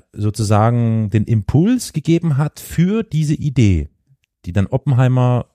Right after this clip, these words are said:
äh, geleitet hat und in die Praxis umgesetzt hat, hat dann ja, etwa zwölf Jahre später, nach dem Abwurf der Atombomben,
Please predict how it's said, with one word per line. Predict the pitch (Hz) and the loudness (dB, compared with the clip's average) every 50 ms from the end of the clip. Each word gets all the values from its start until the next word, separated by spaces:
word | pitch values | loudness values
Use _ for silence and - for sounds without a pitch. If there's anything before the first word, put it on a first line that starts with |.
| _ - | _ -6
äh, | 104 101 98 90 - _ | -6 -4 -4 -6 -4 _
geleitet | - 113 98 95 92 113 131 - 135 - - 127 | 0 2 2 4 2 2 2 0 -2 -4 -2 0
hat | 123 120 - - - _ | 0 0 -2 -6 -16 _
und | - 98 98 98 98 98 98 - - - _ _ _ _ _ _ _ - | -4 -2 0 0 0 0 -2 -6 -10 -20 _ _ _ _ _ _ _ -6
in | 98 90 | -2 0
die | 95 95 | 0 0
Praxis | - - 127 131 - - - 113 - - | 0 0 -2 -2 -2 -2 -4 -4 -4 -4
umgesetzt | - 95 92 90 90 82 82 80 - - - - | -4 -4 -2 -2 -2 -2 -2 -2 -4 -4 -4 -4
hat, | 120 135 - - _ - - - - - - _ | -2 -4 -4 -4 _ -20 -20 -20 -20 -20 -20 _
hat | - 107 113 - - - | 0 0 0 0 0 -2
dann | - 101 98 101 101 101 101 101 98 98 - _ _ _ _ _ _ _ _ _ _ _ _ | 0 2 2 2 2 2 2 0 -2 -4 -8 _ _ _ _ _ _ _ _ _ _ _ _
ja, | - 82 87 87 80 | -4 0 0 0 0
etwa | - - - - 107 95 - | -2 -4 -4 -2 -2 -2 -2
zwölf | - - 104 110 156 - - | -2 0 0 0 0 0 0
Jahre | 143 143 143 143 139 | 0 0 0 0 -2
später, | - - 110 101 110 - - 147 160 180 202 202 202 _ _ _ _ _ _ _ _ _ _ _ - | -2 0 0 2 2 2 0 0 0 0 -2 -4 -6 _ _ _ _ _ _ _ _ _ _ _ -2
nach | 98 95 90 87 104 - - | 0 2 4 4 2 2 0
dem | - 151 135 - | 0 0 0 0
Abwurf | - 107 117 120 - - - 107 107 110 107 - - | 0 0 0 0 -2 -4 -2 0 0 0 0 -2 0
der | - 101 95 92 92 - - | 2 2 4 4 2 0 -2
Atombomben, | - - - - 127 135 175 185 151 - 82 85 90 - - - - 120 123 143 147 | -4 -8 -4 -2 0 0 0 0 0 0 0 0 -2 -2 -4 -4 -2 -2 -2 -2 -4